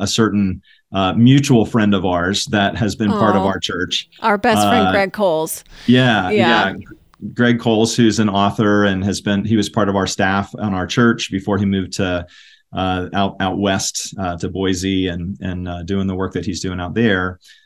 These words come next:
Speaker 1: Um, but his, you know, presence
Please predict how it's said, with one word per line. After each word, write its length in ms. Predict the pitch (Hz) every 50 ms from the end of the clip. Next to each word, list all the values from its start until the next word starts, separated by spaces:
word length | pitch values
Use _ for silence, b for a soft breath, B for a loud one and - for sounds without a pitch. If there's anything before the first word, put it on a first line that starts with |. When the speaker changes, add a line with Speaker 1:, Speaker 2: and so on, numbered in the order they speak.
| b b _ _ _ _
Speaker 1:
Um, 520 | - 107 110 101 98 95 95 95 95 - - _ _ _ _ _ _ _ _ -
but 320 | 110 98 117 113 107 -
his, 600 | 120 - 117 147 156 160 175 170 165 160 - - - _ -
you 140 | 120 120
know, 160 | 107 104 98 82
presence 1040 | - - - - 131 139 147 156 131 113 104 87 87 92 101 - - - - -